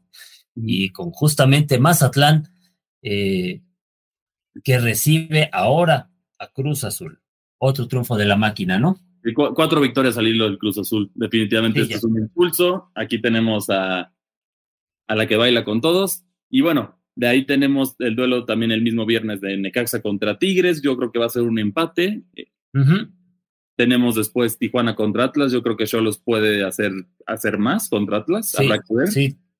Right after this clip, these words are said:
Speaker 2: Tijuana
Speaker 1: León
Speaker 2: va a tener su segunda victoria.
Speaker 1: León contra San Luis, me parece que el León se va a llevar los tres puntos.
Speaker 2: Ujú.
Speaker 1: América contra
Speaker 2: Y lo-
Speaker 1: Pachuca,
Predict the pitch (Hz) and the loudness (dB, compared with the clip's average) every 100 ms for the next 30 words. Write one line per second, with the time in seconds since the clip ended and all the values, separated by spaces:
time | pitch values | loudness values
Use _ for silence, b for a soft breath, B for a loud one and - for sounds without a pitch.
0 | _ _ _ 123 123 139 135 135 139 135 | _ _ _ 2 4 4 4 2 0 0
1 | 135 131 127 110 120 120 98 95 87 - | 0 0 -2 -2 0 0 -2 -4 -8 -10
2 | _ 117 - 139 139 156 175 165 135 123 | _ -8 -2 2 4 2 2 2 0 0
3 | 120 131 131 135 120 104 110 107 98 98 | 2 2 2 0 0 -2 -2 -2 -2 0
4 | 101 104 104 104 101 98 98 95 - 92 | 0 0 -2 -2 0 0 -2 -6 -6 -6
5 | - 123 135 190 - - _ _ _ _ | 0 0 0 -4 -8 -14 _ _ _ _
6 | _ _ - 123 156 - _ _ _ _ | _ _ -6 -2 -2 -4 _ _ _ _
7 | _ _ _ _ _ _ 131 147 175 165 | _ _ _ _ _ _ -2 2 2 2
8 | 139 123 135 156 - - 151 | 0 2 4 2 0 -8 -10